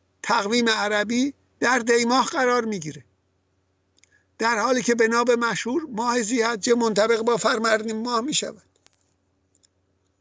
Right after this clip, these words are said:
این به همریزی ماه‌های دلخواه آخوند میباشه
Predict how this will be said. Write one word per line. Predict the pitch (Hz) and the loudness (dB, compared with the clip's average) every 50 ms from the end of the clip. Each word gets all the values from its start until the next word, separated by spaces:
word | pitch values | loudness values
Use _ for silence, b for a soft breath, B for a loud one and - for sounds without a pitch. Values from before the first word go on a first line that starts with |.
| _ _ _ _ _ _ _ _ | _ _ _ _ _ _ _ _
این | - 254 269 262 240 | -2 0 0 0 -2
به | 220 240 208 | -6 -8 -8
همریزی | 185 202 220 226 220 214 208 220 220 208 175 170 214 214 208 214 | -8 -6 -8 -8 -8 -10 -10 -10 -8 -8 -8 -6 -2 -2 -2 -2
ماه‌های | 208 208 214 214 208 196 165 156 175 190 214 214 208 202 202 | -2 -4 -6 -6 -6 -8 -10 -10 -8 -6 -4 0 0 0 0
دلخواه | 190 185 208 208 214 202 180 - - - - - 170 196 | 0 0 0 0 0 0 -4 -8 -8 -8 -6 -4 -4 -4
آخوند | 240 - - 208 196 202 - 220 240 262 262 269 285 269 - _ _ _ _ _ _ _ _ _ _ _ _ _ _ _ _ _ _ _ _ _ _ _ _ _ _ _ _ _ _ _ _ _ _ _ | -6 -2 0 0 0 0 0 0 0 2 2 0 -2 -4 -8 _ _ _ _ _ _ _ _ _ _ _ _ _ _ _ _ _ _ _ _ _ _ _ _ _ _ _ _ _ _ _ _ _ _ _
میباشه | 175 202 220 220 214 208 190 160 - - - 147 - | -2 0 0 2 4 2 2 2 2 -2 -4 -8 -14